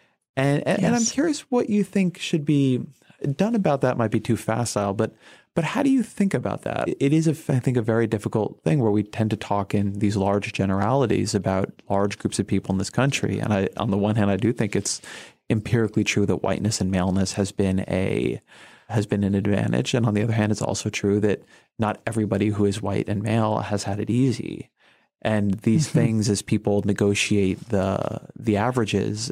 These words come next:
Speaker 1: end up in many cases being very frustrating for those whose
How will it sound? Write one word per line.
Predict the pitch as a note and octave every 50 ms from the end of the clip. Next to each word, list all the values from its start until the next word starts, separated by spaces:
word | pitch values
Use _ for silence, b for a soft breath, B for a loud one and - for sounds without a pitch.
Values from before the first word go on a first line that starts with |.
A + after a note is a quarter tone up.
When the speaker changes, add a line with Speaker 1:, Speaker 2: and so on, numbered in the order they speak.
| - -
Speaker 1:
end | G2+ G2 G2 F#2+ F#2+
up | F#2+ F#2+ - - _ -
in | - G2+ G2 G2
many | G2+ G2 G2 G2+ G2+
cases | - - F#2+ G2+ G2 - G2 G2+ G#2 G2+
being | - - G2+ G2 G2 F#2+ F#2+
very | F#2 G2 G2 G#2 G2+
frustrating | G2+ - G2+ G#2 - - - A2 G#2+ A2 G#2+ G#2+ A2
for | A2 - F#2+
those | F#2+ G2+ G2+ G2 G2+ -
whose | - G2+ G2 G#2 A2 -